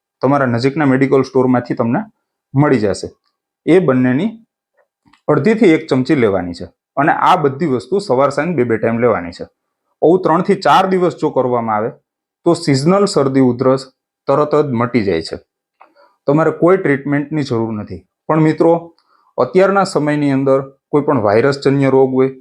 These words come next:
કોઈ બેક્ટેરિયાજન્ય રોગ હોય તો એ બધાના લક્ષણો પણ સરખા જ હોય. જો તમને અડતાલીસ કલાક કરતાં વધારે તકલીફ હોય તો નજીકના ફિઝિશિયન અથવા તો ડૉક્ટરની સલાહ લેવી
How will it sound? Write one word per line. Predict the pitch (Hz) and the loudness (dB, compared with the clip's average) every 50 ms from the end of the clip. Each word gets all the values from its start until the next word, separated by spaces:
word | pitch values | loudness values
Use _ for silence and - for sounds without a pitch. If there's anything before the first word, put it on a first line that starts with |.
| _ _ _ _ _ _ - | _ _ _ _ _ _ 0
કોઈ | - 143 | 0 0
બેક્ટેરિયાજન્ય | 131 117 113 110 - - - 143 147 147 143 147 139 131 139 143 135 | 2 2 0 -2 -2 -2 0 2 4 2 4 2 2 2 2 2 4
રોગ | 127 131 131 131 | 4 2 2 2
હોય | 131 135 135 135 135 _ _ - | 2 0 -2 -2 -6 _ _ -2
તો | 160 | 0
એ | 165 165 | 2 2
બધાના | 160 156 151 175 170 170 | 2 2 0 0 0 0
લક્ષણો | 156 135 123 120 - - 156 156 156 | 2 0 0 -2 -2 -2 0 0 0
પણ | 156 180 165 | 0 0 -2
સરખા | 156 - 131 123 - - - 107 | -2 0 -2 -2 -2 -2 -2 -2
જ | 95 92 | -2 -2
હોય. | 92 87 - _ _ _ _ _ _ _ _ _ _ - | -4 -6 -6 _ _ _ _ _ _ _ _ _ _ 0
જો | 151 151 | 0 0
તમને | 151 160 156 160 160 151 | 2 0 0 0 0 -2
અડતાલીસ | - - 120 120 117 - 160 160 165 151 - | -2 0 -2 -2 0 0 0 2 2 -2 -2
કલાક | - 147 147 151 151 147 - | -2 -2 0 0 0 -2 -2
કરતાં | - 139 135 - 139 120 | -4 -4 -2 0 -2 0
વધારે | 107 107 104 139 139 147 156 | 0 0 2 2 2 0 2
તકલીફ | 156 143 127 - 135 135 127 - | 0 -2 -4 -2 -4 -4 -2 -2
હોય | 131 135 135 - _ _ _ _ _ - | -4 -6 -6 -10 _ _ _ _ _ -4
તો | 151 | -2
નજીકના | 135 123 117 110 135 131 131 147 135 | -2 -2 -2 -2 -4 -2 0 -2 -2
ફિઝિશિયન | 131 - 127 120 127 131 127 - 147 143 139 | 0 0 0 2 2 2 0 0 0 2 0
અથવા | 127 - - 127 | 0 0 -2 -2
તો | - 131 | 0 2
ડૉક્ટરની | 123 117 110 110 - - 127 131 131 127 | 2 2 0 0 0 -2 0 2 2 2
સલાહ | 123 - 113 107 117 123 131 | 2 0 0 0 2 2 2
લેવી | 127 131 131 139 131 | 2 2 2 0 -2